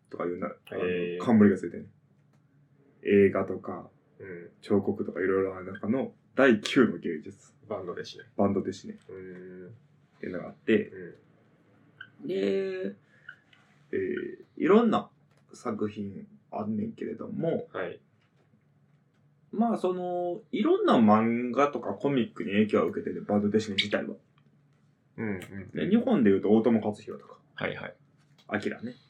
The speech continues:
Speaker 2: うん。
Speaker 1: とかの影響も受けてるというので、えー、スタートして、で、フランスではその、フランスにもコミックっていうのがあるらしくて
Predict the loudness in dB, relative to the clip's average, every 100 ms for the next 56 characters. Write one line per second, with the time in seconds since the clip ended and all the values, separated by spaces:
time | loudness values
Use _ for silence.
0 | _ -12 -10 -12 -20 _ -4 2 0 0
1 | 0 2 4 6 6 6 2 0 -6 -8
2 | -10 -10 -14 _ _ _ _ _ -16 -4
3 | -2 -2 2 2 2 0 0 0 -2 -8
4 | -14 _ _ _ _ _ _ _ _ _
5 | -4 -4 -6 -16 -4 0 0 -2 _ -2
6 | 2 2 2 0 0 -2 0 0 0 -4
7 | -12 -12 -16 _ _ 4 4 4 0 2
8 | 2 2 2 2 -2 -2 -2 0 0 0
9 | -2 -4 -10 -6 -8